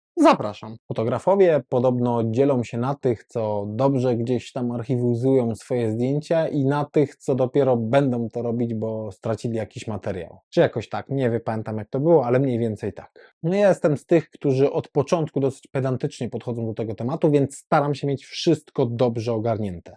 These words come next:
Nie straciłem dotąd żadnych zdjęć, żadnego materiału, nigdy nie miałem z tym problemu, więc myślę, że robię to całkiem sensownie. Po pierwsze, y, jak robię zdjęcia, to mam aparaty, które robią zdjęcia na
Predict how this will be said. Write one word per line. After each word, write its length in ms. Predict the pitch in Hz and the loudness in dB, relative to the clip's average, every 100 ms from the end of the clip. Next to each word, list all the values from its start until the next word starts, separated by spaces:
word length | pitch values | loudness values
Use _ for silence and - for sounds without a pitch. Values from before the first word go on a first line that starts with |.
| - | -2
Nie 100 | 185 | 2
straciłem 440 | 196 202 - 208 165 | 4 2 6 4 4
dotąd 300 | 156 139 120 | 2 0 4
żadnych 480 | 135 147 160 139 | 4 4 2 0
zdjęć, 520 | 135 139 151 156 147 - | -2 2 4 4 0 -2
żadnego 440 | 123 131 135 135 | -2 0 0 -2
materiału, 500 | 135 - 143 143 131 | -2 0 2 4 4
nigdy 300 | 139 156 143 | 4 4 4
nie 120 | 139 | 2
miałem 220 | 143 151 | 2 0
z 60 | 123 | -2
tym 120 | 143 | -4
problemu, 560 | 143 131 123 180 202 131 | 0 2 4 4 4 2
więc 760 | 143 170 220 233 208 - - 220 | 2 6 6 6 0 -8 -8 0
myślę, 760 | 220 226 214 - 196 202 190 | 2 4 2 0 4 6 6
że 500 | 156 156 175 175 175 - - | 4 4 4 4 2 -2 -4
robię 460 | 165 156 147 143 160 | 2 4 4 4 2
to 140 | 147 | 0
całkiem 640 | - 143 123 - 135 127 127 _ | -2 -2 -2 -2 -2 -4 -8 _
sensownie. 680 | - 139 131 139 98 90 - | -6 -2 0 0 -2 -10 -6
Po 80 | - | -2
pierwsze, 540 | - 156 113 - 123 - | 4 4 4 -4 -4 0
y, 240 | 160 170 - _ _ - | 4 4 0 _ _ -2
jak 200 | 196 196 | 0 4
robię 240 | 214 190 | 6 6
zdjęcia, 400 | 160 190 180 185 | 6 4 2 0
to 80 | 156 | 0
mam 180 | 151 160 | -2 -2
aparaty, 600 | 151 147 143 156 160 - | 0 0 2 4 4 2
które 320 | _ 156 143 | _ 0 2
robią 280 | 139 131 123 | 2 2 0
zdjęcia 440 | 120 139 135 147 139 | 0 0 0 -2 -2
na 380 | 117 123 127 | 0 2 0